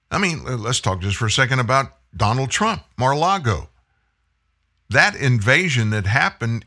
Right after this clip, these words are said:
in his private home, I don't care. They were coming after content that he shouldn't have. Well, let me ask you this. Here we are two months after the raid on Mar-a-Lago.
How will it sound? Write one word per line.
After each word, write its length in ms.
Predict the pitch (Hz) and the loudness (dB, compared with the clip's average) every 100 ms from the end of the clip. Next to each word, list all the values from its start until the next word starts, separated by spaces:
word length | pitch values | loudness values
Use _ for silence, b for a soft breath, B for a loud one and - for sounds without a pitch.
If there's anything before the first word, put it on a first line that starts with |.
| _ | _
in 300 | - 139 170 | -2 0 0
his 560 | 170 123 135 135 120 - - _ _ _ | 0 2 2 2 -2 -6 -12 _ _ _
private 460 | - 160 190 117 | 2 4 4 2
home, 260 | 123 175 107 - | 2 0 -4 2
I 160 | 135 160 | 4 4
don't 300 | 175 165 - | 2 -2 -8
care. 520 | - 156 117 69 - _ _ _ _ _ _ _ _ _ _ _ _ _ _ - | -2 2 2 -2 -10 _ _ _ _ _ _ _ _ _ _ _ _ _ _ -2
They 120 | 123 | 0
were 420 | 127 131 127 107 _ _ | 2 2 0 -4 _ _
coming 340 | - 170 165 | 0 2 4
after 280 | 151 - 147 | 2 0 -4
content 640 | 104 156 151 127 143 143 - | 0 2 4 2 0 0 0
that 120 | 127 | 0
he 140 | 156 | 0
shouldn't 420 | 127 - 147 139 | 2 0 0 2
have. 380 | 127 135 85 62 - _ _ _ _ _ _ _ _ 107 | 4 4 2 -2 -12 _ _ _ _ _ _ _ _ 2
Well, 300 | 147 190 170 | 4 4 4
let 160 | 151 | 0
me 100 | 156 | 2
ask 300 | 139 131 - | 2 2 2
you 60 | 107 | 0
this. 300 | 95 73 - | 0 -2 0
Here 120 | 127 | 2
we 160 | 143 131 | 4 6
are 300 | 131 117 - b _ | 6 4 -2 b _
two 160 | - 151 | -2 0
months 500 | 143 139 - - - _ | 2 0 0 -2 -4 _
after 320 | - 135 - 120 | 2 2 2 -2
the 120 | 113 | 2
raid 260 | 123 139 | 4 4
on 160 | 127 127 | 2 0
Mar-a-Lago. 880 | 131 131 131 127 135 127 131 131 | 2 2 2 4 4 4 2 0